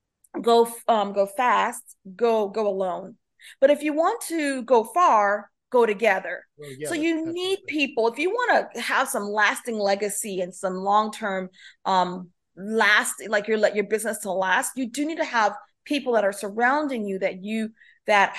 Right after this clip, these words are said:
Speaker 1: are different than you, operate differently than you, that can bring the whole thing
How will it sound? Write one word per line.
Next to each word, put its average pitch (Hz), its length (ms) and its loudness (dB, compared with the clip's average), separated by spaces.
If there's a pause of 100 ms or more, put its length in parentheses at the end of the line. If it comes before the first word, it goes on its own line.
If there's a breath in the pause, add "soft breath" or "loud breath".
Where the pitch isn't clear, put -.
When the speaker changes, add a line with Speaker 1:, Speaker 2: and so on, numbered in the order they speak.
Speaker 1:
are 202 180 0
different 247 520 -4
than 202 320 -4
you, 180 460 -4 (220)
operate 254 640 2
differently 196 400 -8
than 185 260 -6
you, 180 240 -8 (240 loud breath)
that 208 320 4
can 208 240 -2
bring 226 580 -2
the 190 120 -4
whole 208 340 2
thing 196 400 -4